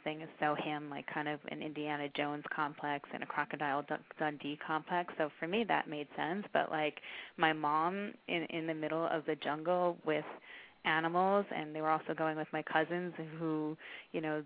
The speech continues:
they, the only time that they like animals is for dinner. So that to me was just, like, so funny to, to picture. So when my dad got on,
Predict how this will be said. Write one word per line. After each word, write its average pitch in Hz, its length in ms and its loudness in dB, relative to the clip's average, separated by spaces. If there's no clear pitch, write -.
they, 156 240 0
the 160 80 -2
only 160 260 0
time 160 140 0
that 156 160 -2
they 156 100 0
like 151 420 -2
animals 156 480 -2
is 156 80 -4
for 156 80 -2
dinner. 151 440 0
So 175 360 10
that 240 300 6
to 196 60 -2
me 170 220 -2
was 147 180 -2
just, 143 160 -4
like, 151 340 -2
so 180 180 4
funny 160 280 0
to, 151 340 -8
to 147 180 0
picture. 151 600 0
So 151 220 2
when 185 100 2
my 165 120 4
dad 180 280 6
got 165 160 2
on, 156 240 -2